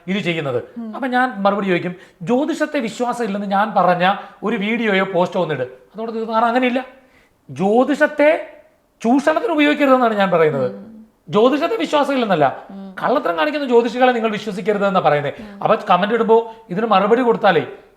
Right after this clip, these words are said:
Speaker 1: ഈ പ്രശ്നം അങ്ങ് തീർന്നോളൂ. ആര് കമന്റ് ഇട്ടാലും
Speaker 2: ഉം.
Speaker 1: തെറി വിളിച്ചോട്ടെ. കഴിഞ്ഞ ദിവസം ഒരുത്തൻ ആ എന്തോ ഒരു ഇതിപ്പോ ഞാൻ പറഞ്ഞു, "ഇതല്ല യഥാർത്ഥത്തിലുള്ള തെറി, വേറൊരു തെറിയാണ്, നിങ്ങൾ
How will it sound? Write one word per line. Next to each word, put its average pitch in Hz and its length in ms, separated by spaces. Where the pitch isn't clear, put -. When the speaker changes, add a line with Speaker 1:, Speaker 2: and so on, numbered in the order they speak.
Speaker 1:
ഈ 214 60
പ്രശ്നം 202 280
അങ്ങ് 175 120
തീർന്നോളൂ. 147 360
ആര് 370 300
കമന്റ് 262 240
ഇട്ടാലും 170 300
Speaker 2:
ഉം. 214 400
Speaker 1:
തെറി 269 140
വിളിച്ചോട്ടെ. 196 500
കഴിഞ്ഞ 240 140
ദിവസം 247 200
ഒരുത്തൻ 233 200
ആ 220 120
എന്തോ 214 380
ഒരു 226 180
ഇതിപ്പോ 208 280
ഞാൻ 202 200
പറഞ്ഞു, 185 280
"ഇതല്ല 202 400
യഥാർത്ഥത്തിലുള്ള 180 640
തെറി, 160 220
വേറൊരു 208 320
തെറിയാണ്, 185 400
നിങ്ങൾ 208 240